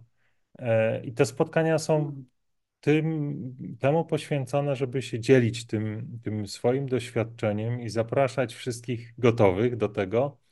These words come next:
żeby otworzyli się na to doświadczenie, żeby otworzyli się na tą ewentualność spotkania z Bogiem, który jest,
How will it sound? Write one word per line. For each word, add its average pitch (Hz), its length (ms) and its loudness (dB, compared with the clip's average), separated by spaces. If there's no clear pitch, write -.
żeby 127 460 2
otworzyli 135 600 0
się 113 160 -2
na 117 240 2
to 160 200 2
doświadczenie, 95 840 -2
żeby 113 440 -4
otworzyli 131 580 -4
się 143 140 -4
na 135 180 2
tą 131 260 2
ewentualność 131 880 2
spotkania 131 640 -2
z 107 100 -4
Bogiem, 123 420 2
który 120 400 -2
jest, 113 560 6